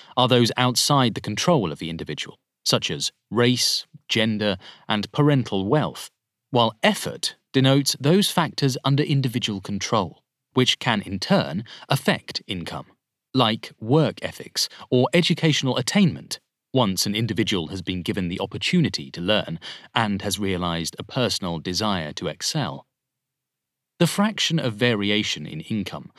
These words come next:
which can be attributed to circumstance is further conceptualized as inequality of opportunity, or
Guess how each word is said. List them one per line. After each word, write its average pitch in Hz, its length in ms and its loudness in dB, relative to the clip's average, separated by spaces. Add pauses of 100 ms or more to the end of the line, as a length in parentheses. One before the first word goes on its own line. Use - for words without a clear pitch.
(180)
which 143 180 0
can 135 80 2
be 127 120 6
attributed 120 520 0
to - 100 -4
circumstance 90 880 0 (360)
is 117 120 0
further 208 300 2
conceptualized 98 960 0
as 95 340 0 (380)
inequality 147 840 2
of 110 120 -6
opportunity, - 720 -4 (440)
or 123 260 6